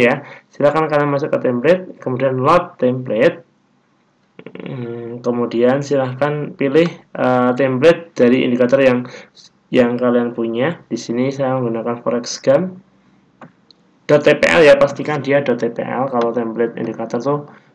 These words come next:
formatnya dot T P L, kemudian klik tombol open. Nah, otomatis dia,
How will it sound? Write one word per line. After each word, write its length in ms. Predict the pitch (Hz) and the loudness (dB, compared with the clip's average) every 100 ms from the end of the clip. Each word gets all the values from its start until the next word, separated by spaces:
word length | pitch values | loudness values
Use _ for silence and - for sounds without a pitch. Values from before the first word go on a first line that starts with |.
| - | -8
formatnya 580 | 123 123 120 117 131 135 139 | -2 0 0 -2 0 0 0
dot 160 | 117 | -2
T 80 | - | -2
P 140 | - - | -4 0
L, 260 | 135 160 | 2 0
kemudian 380 | 160 139 127 143 | 0 -2 0 -2
klik 140 | 139 139 | -2 -4
tombol 220 | 123 113 | -2 -2
open. 480 | 113 107 - 180 214 - - _ _ _ _ _ _ - - | -2 -2 -2 -2 -6 -14 -20 _ _ _ _ _ _ -20 -6
Nah, 240 | 127 123 - - - - | -4 -4 -8 -18 -18 -8
otomatis 640 | - 139 139 151 185 - | -2 2 4 6 4 0
dia, 300 | - 139 165 | -2 4 8